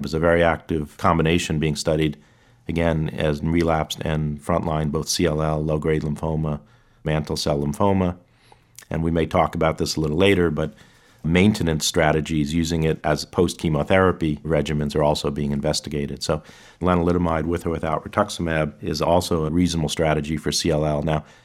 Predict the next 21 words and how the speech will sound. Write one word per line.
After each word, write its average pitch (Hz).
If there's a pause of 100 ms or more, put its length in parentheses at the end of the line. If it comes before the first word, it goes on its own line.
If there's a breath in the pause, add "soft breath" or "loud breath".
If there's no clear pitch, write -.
(200 soft breath)
you -
have 90
to 98
be 92
a 90
little 120
careful 95
with 82
lenalidomide 87
in 80
C 90
L 82
L 87
because 82
there 95
is 110
this 92
phenomenon 87
called 78
tumor 92
flare. 92